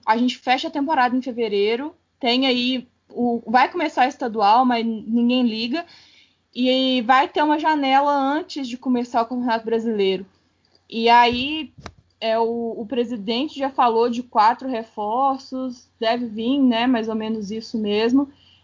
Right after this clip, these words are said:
Eu já tentaria trazer todo mundo aí, porque aí a gente já consegue medir as expectativas em cima do que a gente tem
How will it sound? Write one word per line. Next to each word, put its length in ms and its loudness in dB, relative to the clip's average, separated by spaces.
Eu 220 6
já 160 4
tentaria 480 2
trazer 640 0
todo 280 0
mundo 640 2
aí, 440 2
porque 300 -4
aí 140 4
a 20 0
gente 180 0
já 100 0
consegue 580 0
medir 340 0
as 140 2
expectativas 1040 0
em 200 6
cima 460 -2
do 120 -2
que 100 -6
a 60 0
gente 320 -2
tem 480 0